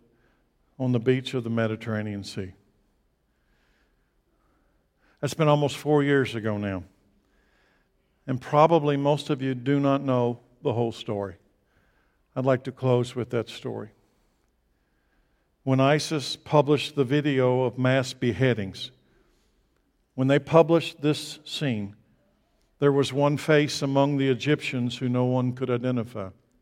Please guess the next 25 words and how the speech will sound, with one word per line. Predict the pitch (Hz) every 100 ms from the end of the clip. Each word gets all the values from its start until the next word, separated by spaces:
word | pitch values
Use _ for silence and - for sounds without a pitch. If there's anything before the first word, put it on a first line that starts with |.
| _ _ _ _ _ _ _ _ _ _
It | 143
was | 143 120
later | 135 147 165 170
learned | 151 131 135 143 151 151 -
that | 131
he | 127
was | 135 135 131
from | - 131 131 135
an | 135 123
African | 151 156 135 120 117 120 139
from | - 120 113
Chad. | - 147 113 95 - _ _ _ _ _ _ _ _ _ _ _
His | 131 131
name | 143 151 143
is | 127 120
Matthew | 127 135 151 - 165 165 170 - _ _ -
Ayarga, | 127 123 131 120 107 90 - _ _ _ _ _ _ _ _ _ _ _
who | - 160
had | 151 135
migrated | 147 160 160 165 160 160
to | 160 156
Libya | 151 135 131 135
to | 139
find | 127 135 123 120
work. | 117 120 101 -